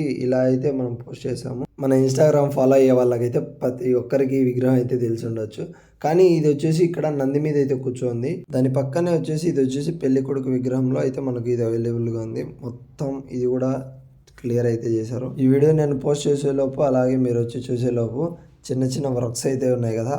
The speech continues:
అవి మొత్తం అయితే క్లియర్ చేస్తారని అనుకుంటున్నాను. ఒకసారి మీరు వెళ్ళకపోయినా అన్న నెంబర్ అయితే ఉంటుంది కింద డిస్క్రిప్షన్లో. చాలాసార్లు చెప్పాను ఇప్పటికీ, ఒకసారి వెళ్ళి అయితే చెక్ చేయండి. మొత్తం ఈ విగ్రహాలన్నీ లాస్ట్ వరకు అయితే అలానే ఉన్నాయి. నేను ఈ లాస్ట్లో ఏదైతే కొంచెం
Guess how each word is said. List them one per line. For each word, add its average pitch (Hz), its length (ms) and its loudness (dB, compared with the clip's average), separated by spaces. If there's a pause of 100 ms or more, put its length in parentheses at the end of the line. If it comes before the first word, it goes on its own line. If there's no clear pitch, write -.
అవి 110 140 -6
మొత్తం 113 440 -2
అయితే 131 180 -2
క్లియర్ 120 400 -2
చేస్తారని 113 480 -4
అనుకుంటున్నాను. 107 720 -6 (140)
ఒకసారి 180 260 0
మీరు 170 200 4
వెళ్ళకపోయినా 151 720 2 (380)
అన్న 135 220 -2
నెంబర్ 131 320 2
అయితే 131 200 0
ఉంటుంది 120 340 -2
కింద 120 240 -8
డిస్క్రిప్షన్లో. 143 680 -10 (360)
చాలాసార్లు 127 540 0
చెప్పాను 117 400 -4
ఇప్పటికీ, 113 380 -6
ఒకసారి 120 260 -2
వెళ్ళి 113 180 2
అయితే 117 180 -4
చెక్ 120 180 -12
చేయండి. 113 340 -4 (480)
మొత్తం 127 360 -4
ఈ 160 160 4
విగ్రహాలన్నీ 131 640 2
లాస్ట్ 123 560 0
వరకు 127 220 0
అయితే 127 160 0
అలానే 113 340 -2
ఉన్నాయి. 107 340 -4 (380)
నేను 143 200 -2
ఈ 139 200 0
లాస్ట్లో 131 520 2
ఏదైతే 131 520 2
కొంచెం 123 300 -4